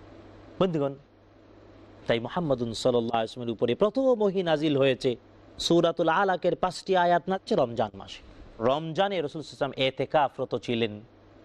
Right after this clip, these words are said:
হেরা গুহাতে। সিরাতের গবেষকগণ প্রমাণ করেছেন যে মুহাম্মাদুন সাল্লাল্লাহু আলাইহি ওয়াসাল্লাম কোরআন নাজিল যে রমজানে হয়েছে, তার ঠিক আগে আরও দুইটি রমজান এতেকাফ করেছেন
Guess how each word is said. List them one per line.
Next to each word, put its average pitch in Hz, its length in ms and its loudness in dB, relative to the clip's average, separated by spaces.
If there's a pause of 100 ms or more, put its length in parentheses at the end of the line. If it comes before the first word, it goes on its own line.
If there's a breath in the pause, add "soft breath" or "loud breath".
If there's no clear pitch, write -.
(520)
হেরা 113 180 0
গুহাতে। 92 340 -12 (840)
সিরাতের 123 400 0
গবেষকগণ 123 500 -2
প্রমাণ 175 380 -2
করেছেন 147 440 0 (520)
যে 170 60 2
মুহাম্মাদুন 170 560 -2
সাল্লাল্লাহু 143 560 0
আলাইহি 135 260 0
ওয়াসাল্লাম 226 460 -2 (1300)
কোরআন 208 400 2
নাজিল 180 680 -2 (200)
যে 147 240 2
রমজানে 175 460 -2
হয়েছে, 214 460 0 (120)
তার 180 280 2 (580)
ঠিক - 280 -2 (140)
আগে 202 380 0 (120)
আরও 226 320 2
দুইটি 165 360 -2
রমজান 117 460 0 (600)
এতেকাফ 165 600 -2
করেছেন 127 500 -2